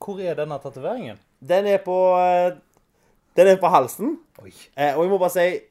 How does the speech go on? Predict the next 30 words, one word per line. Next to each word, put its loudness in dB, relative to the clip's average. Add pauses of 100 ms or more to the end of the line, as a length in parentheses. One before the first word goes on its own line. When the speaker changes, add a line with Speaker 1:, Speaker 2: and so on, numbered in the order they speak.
(140)
Speaker 2:
jeg -14
har -2
sett -12
tatoveringen. -6 (800)
Det -6
tar -6
kanskje -10
fem-seks -10 (120)
timer -6
da, 0 (100)
å -20
få -20
fjernet -6
den. -14 (420)
Speaker 1:
Ja. -20
Speaker 2:
Har -6
jeg -8
regnet -12
meg -14
ut -18
etter, -8 (380)
etter -10
litt -4
sånn -2
vennskap -2
og -8
kjennskap -8
og -18
sånne -10
ting. -4